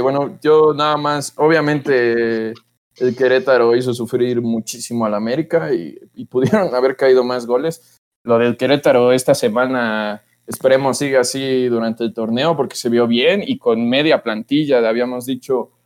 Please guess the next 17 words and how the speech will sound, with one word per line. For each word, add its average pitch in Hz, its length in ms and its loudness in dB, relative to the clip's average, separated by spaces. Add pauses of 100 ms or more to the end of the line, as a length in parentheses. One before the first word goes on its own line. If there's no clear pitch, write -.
(120)
hace 120 360 -2
varias 120 320 2
semanas 123 480 -4
que, 110 300 -8 (280)
que 117 140 0
Xolos 135 380 2
compra 117 640 0
como 117 260 -4
diez 135 300 0
jugadores 127 480 0
de 117 120 -4
Querétaro 123 500 -2
y 113 80 0
aún 127 200 -2
así 135 320 -6
este 127 220 -2
Querétaro 117 580 -4